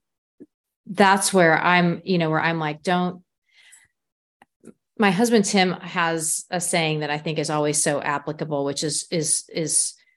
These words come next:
know your enemy and know your friend. And, you know, just because I'm in a state that may be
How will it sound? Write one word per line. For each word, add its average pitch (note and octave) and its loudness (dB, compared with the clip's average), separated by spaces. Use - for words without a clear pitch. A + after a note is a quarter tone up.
know F#3+ 6
your F3 4
enemy D3+ -4
and F3+ 2
know D#3+ 2
your D#3 -2
friend. - -8
And, D#3+ 2
you G3 0
know, D#3 0
just F#3+ 0
because F3 2
I'm F3 2
in F3+ -2
a D#3+ -2
state E3 0
that E3+ -4
may D#3+ -4
be D3+ -4